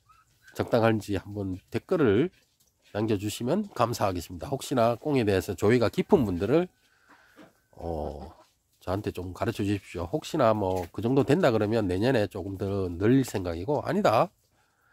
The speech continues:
더 늘리면 동물 학대다라고 하면 뭐 더 이상 늘리지는 않을 거예요. <laughs>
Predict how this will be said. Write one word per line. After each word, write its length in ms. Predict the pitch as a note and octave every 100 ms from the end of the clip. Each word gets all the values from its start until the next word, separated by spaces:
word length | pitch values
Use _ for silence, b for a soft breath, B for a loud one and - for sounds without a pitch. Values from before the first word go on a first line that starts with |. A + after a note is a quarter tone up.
| _ _ _ _ _ _ _ _ _
더 100 | -
늘리면 380 | C#4 D#4 D4+ D4+
동물 260 | A#3+ C4+ C4
학대다라고 1200 | A3+ A#3+ G3 C3+ D3 F3 C#3 D3 A3+ A3 A3 G#3 -
하면 540 | - F3 B2+ F#3 G3
뭐 360 | D#3 F#2 D#2 - _ _ - _ _ _ _
더 100 | -
이상 200 | G#2 G#2
늘리지는 360 | F2+ A#2+ B2+ F#2+
않을 160 | A2 A#2+
거예요. 260 | - D2+
<laughs> 320 | F#2+ - -